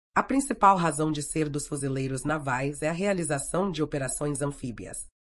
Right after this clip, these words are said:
Os combatentes anfíbios realizam essas operações utilizando os conceitos de guerra de manobra, sendo empregados sob a forma de grupamentos operativos de fuzileiros navais. Trata-se de uma organização temporária,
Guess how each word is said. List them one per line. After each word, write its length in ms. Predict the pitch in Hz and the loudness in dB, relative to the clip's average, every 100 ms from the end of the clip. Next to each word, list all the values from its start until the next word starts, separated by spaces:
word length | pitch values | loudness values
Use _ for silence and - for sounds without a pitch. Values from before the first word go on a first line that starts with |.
| _ - | _ -2
Os 100 | 202 | 2
combatentes 600 | 247 240 226 202 196 160 | 6 6 6 4 2 2
anfíbios 500 | 151 - 147 139 139 | 0 0 -2 0 0
realizam 520 | 156 147 147 170 151 | 2 2 0 2 2
essas 260 | 147 147 139 | 2 0 -4
operações 560 | 143 139 135 156 151 | -2 -2 0 0 0
utilizando 540 | 147 - 156 135 151 151 | 0 0 0 2 0 0
os 100 | 139 | 0
conceitos 560 | 139 131 165 175 147 | -2 0 -2 -2 -4
de 80 | 123 | -6
guerra 320 | 120 131 131 | -2 0 0
de 100 | 123 | 0
manobra, 480 | 131 127 127 135 139 - - _ | 0 2 0 0 -4 -8 -20 _
sendo 260 | - 226 240 | 2 4 6
empregados 520 | 226 202 160 151 160 | 4 2 2 2 2
sob 200 | 170 156 | 0 0
a 60 | 151 | 0
forma 400 | - 170 175 156 | 4 4 4 2
de 100 | 151 | 0
grupamentos 640 | 175 180 156 156 160 139 | -2 0 2 2 0 -4
operativos 640 | 143 147 139 - 160 156 | -2 -2 -2 -2 -2 0
de 100 | 143 | -4
fuzileiros 580 | 156 170 165 147 131 131 | -2 -2 0 0 0 0
navais. 560 | 143 135 117 104 - - _ _ _ | 0 0 -4 -6 -16 -20 _ _ _
Trata-se 440 | 226 254 269 - | 4 6 4 2
de 140 | 208 196 | 2 4
uma 180 | 180 156 | 4 6
organização 680 | 196 180 170 151 143 151 | 4 4 2 0 0 -2
temporária, 640 | 147 143 139 127 120 120 | -2 -2 0 0 -2 -6